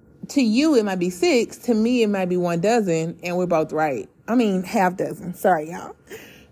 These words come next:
And we're both right. So think about that.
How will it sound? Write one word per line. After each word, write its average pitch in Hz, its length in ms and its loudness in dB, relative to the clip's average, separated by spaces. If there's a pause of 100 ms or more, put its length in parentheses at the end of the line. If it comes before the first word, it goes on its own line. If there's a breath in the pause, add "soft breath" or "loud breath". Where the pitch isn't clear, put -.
And 262 140 4
we're 294 100 4
both 233 240 2
right. 170 320 -4 (1120)
So 226 160 0
think 294 220 -2
about 156 280 0
that. 71 240 -10